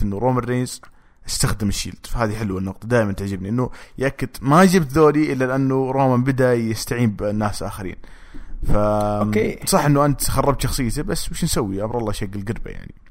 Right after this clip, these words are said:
Speaker 2: طب لا، لا، دقيقه، هو السؤال هنا، السؤال انت
Speaker 1: مم.
Speaker 2: ليش الى الان مصر؟ كمل له كم سنه الان وانت لسه ما زلت مصر انك تخلي Roman فيس،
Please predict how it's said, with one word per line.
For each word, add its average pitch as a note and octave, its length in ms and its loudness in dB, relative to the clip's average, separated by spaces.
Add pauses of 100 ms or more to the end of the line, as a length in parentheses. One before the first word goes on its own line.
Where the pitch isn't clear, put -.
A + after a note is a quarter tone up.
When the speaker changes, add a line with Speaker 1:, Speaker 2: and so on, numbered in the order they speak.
(140)
Speaker 2:
طب E3 160 -2
لا، A3 160 4
لا، G#3+ 140 2
دقيقه، C#3 360 -4
هو D3+ 140 0
السؤال C3 400 -4
هنا، G#2 140 -8 (180)
السؤال - 340 -8 (300)
انت G3+ 140 0
Speaker 1:
مم. G3 60 0
Speaker 2:
ليش A3 240 2
الى F3 160 2
الان E3 520 2 (120)
مصر؟ D3+ 420 2
كمل D#3 520 -2
له C#3+ 60 2
كم D3+ 200 0
سنه D3+ 260 0
الان D3+ 400 0
وانت D#3 240 -4
لسه E3+ 460 0
ما D3 180 0
زلت E3 320 -2
مصر D#3 520 2 (640)
انك F#3 320 4
تخلي F3+ 420 2
Roman D#3+ 360 2
فيس، - 480 -6